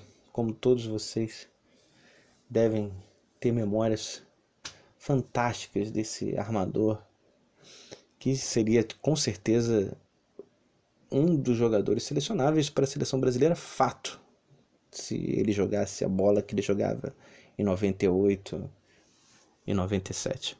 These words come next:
Mas Ramon não tem experiência para essa rebarba. É um elenco que não recebe há quatro meses.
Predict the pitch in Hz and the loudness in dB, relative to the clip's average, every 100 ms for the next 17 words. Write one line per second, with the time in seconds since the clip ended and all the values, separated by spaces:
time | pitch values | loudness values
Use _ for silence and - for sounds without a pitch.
0 | - - - - 127 139 147 131 - - | -18 -20 -20 -2 2 6 6 4 -2 -8
1 | _ _ _ _ - _ _ _ _ - | _ _ _ _ -20 _ _ _ _ 2
2 | 175 185 175 208 190 - - 214 - 196 | 6 6 6 4 -2 -4 2 2 4 4
3 | 156 170 202 - - 190 196 190 - 185 | 4 4 2 0 2 4 4 2 2 4
4 | 202 143 185 202 156 - 139 - _ _ | 4 4 4 4 2 0 -4 -10 _ _
5 | _ _ _ _ - 175 202 165 135 175 | _ _ _ _ 0 4 6 6 6 4
6 | 180 165 175 156 151 - 165 165 - - | 2 0 0 2 0 2 2 0 -2 -2
7 | 170 170 - 151 143 151 139 - - - | 0 0 0 2 4 4 2 -2 -8 -12